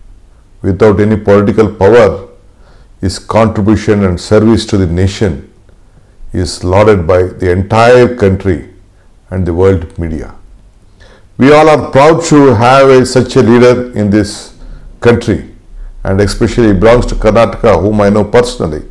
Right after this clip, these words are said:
We salute his leadership qualities, we salute his service, and is a big asset of the nation, not only the Congress party. I condemn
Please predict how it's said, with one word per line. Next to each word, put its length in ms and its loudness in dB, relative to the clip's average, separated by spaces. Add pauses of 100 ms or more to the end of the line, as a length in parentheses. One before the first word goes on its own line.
(1000)
We 520 2
salute 440 2
his 640 -2
leadership 480 0
qualities, 640 0 (520)
we 120 2
salute 380 2
his 160 0 (540)
service, 640 0 (480)
and 180 -2
is 120 2
a 60 2
big 220 2
asset 360 2
of 120 0
the 360 0 (420)
nation, 720 0 (140)
not 260 0
only 200 2
the 120 -2
Congress 380 0
party. 420 -6 (640)
I 180 -2
condemn 880 0